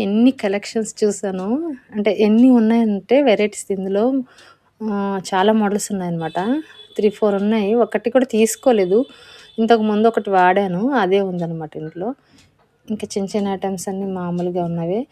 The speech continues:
ఇంక ఇంటికి వచ్చాక చూసుకుంటున్నాను తీసుకుంది. ఈ ప్యాన్ అయితే అక్కడ చూపించలేదు, క్లిప్ మిస్ అయింది. ఇక్కడ తీసుకొచ్చుకున్నాను, చాలా బాగుంది. ఎంత హండ్రెడ్ లోపే, నైంటీ ఫోర్, నైంటీ టూ ఎంతో, అది చాలా బాగుంది. ఈ స్పూన్ కూడా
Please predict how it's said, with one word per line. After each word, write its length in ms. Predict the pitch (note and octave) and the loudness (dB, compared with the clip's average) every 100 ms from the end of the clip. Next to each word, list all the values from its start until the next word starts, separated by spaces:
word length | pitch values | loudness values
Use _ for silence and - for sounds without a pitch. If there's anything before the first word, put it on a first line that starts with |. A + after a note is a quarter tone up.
| - - | -16 -10
ఇంక 100 | G3+ G#3 | -2 0
ఇంటికి 240 | F#3 A3 A3 | -2 0 0
వచ్చాక 300 | G3+ G3+ G3 A#3+ | 2 2 2 2
చూసుకుంటున్నాను 680 | G3 F#3+ - F#3+ F3 F3 G3 - | 0 -4 -4 -4 -2 -4 -4 -2
తీసుకుంది. 500 | F3+ - F#3+ F3+ G#3+ D4+ A#3 | -4 -4 -6 0 2 4 4
ఈ 20 | B3 | 4
ప్యాన్ 200 | - G3 G3+ | 4 2 4
అయితే 140 | A3 - | 4 4
అక్కడ 180 | - B3+ | 2 0
చూపించలేదు, 720 | A#3+ A3 B3+ - A#3+ G3 F3+ A3+ F4 - | 2 2 0 0 4 4 4 4 4 2
క్లిప్ 220 | A#3 A3 A#3+ | 0 2 4
మిస్ 160 | A#3+ - A#3+ | 4 4 4
అయింది. 220 | F3 F3+ A#3+ | 4 0 0
ఇక్కడ 160 | C4+ - | -2 2
తీసుకొచ్చుకున్నాను, 720 | A#3+ A#3+ - G#3+ - F#3 E3+ F#3+ - | 2 4 2 2 -2 -6 -4 -6 -2
చాలా 220 | F#3+ F#3+ F#3 | 0 0 0
బాగుంది. 380 | F3+ F3+ F3 A#3+ D#4 - - - - - _ A3+ | -4 -4 -2 -4 -4 -14 -20 -20 -20 -20 _ -4
ఎంత 140 | A#3 B3 A#3+ | -2 0 2
హండ్రెడ్ 280 | A3 A#3 A3+ | 4 4 4
లోపే, 240 | G#3+ G#3 F#3+ F3 | 0 0 -4 -4
నైంటీ 380 | F3+ G3+ A3 A3 G#3+ G#3 F#3+ F3+ E3+ E3+ | -4 -6 -4 -4 -2 -4 -6 -8 -10 -12
ఫోర్, 240 | G#3+ G#3 A#3+ A#3+ | -10 -6 -4 -2
నైంటీ 240 | G#3+ G3+ G3 | -2 -4 -4
టూ 60 | F#3+ F#3 | -2 -2
ఎంతో, 220 | F#3 G3 C4+ D#4 - F#3+ | -2 -2 -2 -4 -10 -8
అది 180 | F#3+ D4 - - - _ - | -4 -4 -6 -20 -20 _ -4
చాలా 200 | G#3+ G3 F#3+ | 0 0 2
బాగుంది. 340 | F3+ E3+ G3 D#4+ C#4+ | 0 0 0 2 2
ఈ 20 | - | 2
స్పూన్ 280 | - G#3+ G3+ | 2 2 2
కూడా 100 | G#3 | -2